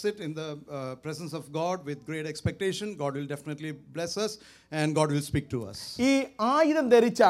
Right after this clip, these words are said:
Speaker 2: എഫ്രൈം എന്ന് പറഞ്ഞാൽ, ഇല്ലെങ്കിൽ എഫ്രൈം എന്ന് പറഞ്ഞു കഴിഞ്ഞാൽ ആരാണെന്നറിയാം? അവരുടെ അപ്പൻ ആരാണ്?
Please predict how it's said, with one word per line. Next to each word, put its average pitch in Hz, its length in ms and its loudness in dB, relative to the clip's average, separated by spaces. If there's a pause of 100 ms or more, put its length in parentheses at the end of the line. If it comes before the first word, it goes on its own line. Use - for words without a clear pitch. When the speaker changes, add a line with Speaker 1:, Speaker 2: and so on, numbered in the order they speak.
(100)
Speaker 2:
എഫ്രൈം 294 560 8
എന്ന് 254 140 8
പറഞ്ഞാൽ, 170 640 6 (600)
ഇല്ലെങ്കിൽ 214 460 10
എഫ്രൈം 269 460 8
എന്ന് 269 100 10
പറഞ്ഞു 202 200 10
കഴിഞ്ഞാൽ 180 260 6
ആരാണെന്നറിയാം? 165 560 6
അവരുടെ 190 180 6
അപ്പൻ 180 280 4
ആരാണ്? 123 480 4